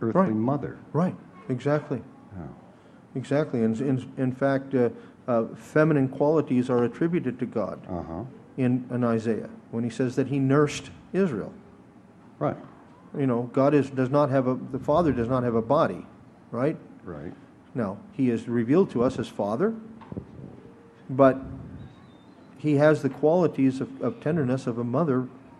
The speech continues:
Speaker 2: taking care of a small baby.
Speaker 1: Yeah.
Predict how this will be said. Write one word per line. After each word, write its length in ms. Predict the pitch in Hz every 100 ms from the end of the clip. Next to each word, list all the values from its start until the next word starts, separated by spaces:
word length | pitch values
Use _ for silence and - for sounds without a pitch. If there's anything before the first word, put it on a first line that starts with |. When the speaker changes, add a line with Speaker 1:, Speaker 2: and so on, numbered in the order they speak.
| -
Speaker 2:
taking 260 | 131 143
care 200 | 131 143
of 80 | 147
a 60 | 143
small 300 | - 151 160
baby. 380 | 143 208 220 - - - - - - - - - - - - - - - 127
Speaker 1:
Yeah. 200 | 123